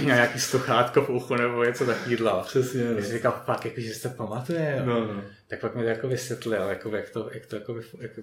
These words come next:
Speaker 1: že to fakt jako člověk musí zapamatovat,
Speaker 2: Hmm.
Speaker 1: ale že to jako nic není, když jakoby znáš ty techniky
Speaker 2: No, no,
Speaker 1: toho
Speaker 2: no.
Speaker 1: pamatování se. Tak jsem si to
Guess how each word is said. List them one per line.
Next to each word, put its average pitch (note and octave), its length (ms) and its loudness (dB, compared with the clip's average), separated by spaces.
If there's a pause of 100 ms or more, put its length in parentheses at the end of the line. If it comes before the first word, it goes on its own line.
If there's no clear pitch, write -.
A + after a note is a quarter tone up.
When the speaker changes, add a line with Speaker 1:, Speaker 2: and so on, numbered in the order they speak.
(220)
Speaker 1:
že G#2+ 220 -12
to A2+ 80 -12
fakt A2+ 180 -12
jako A2 120 -4
člověk A2+ 240 -8
musí A2+ 180 -12
zapamatovat, G#2+ 520 -8
Speaker 2:
Hmm. A#2+ 100 2
Speaker 1:
ale G#2+ 100 -2
že - 80 -8
to A#2 80 -4
jako A2+ 140 -4
nic A#2+ 360 -4
není, A2 300 -4
když G#2+ 180 -8
jakoby A2 280 -6
znáš A2 300 -8
ty B2+ 120 -10
techniky A#2 340 -8
Speaker 2:
No, A#2+ 80 2
no, A#2 80 2
Speaker 1:
toho A2 160 0
Speaker 2:
no. G2 60 -4
Speaker 1:
pamatování G#2 640 -8
se. F#2 200 -18 (760)
Tak - 120 -12
jsem A2 140 -8
si - 120 -12
to C3+ 200 -4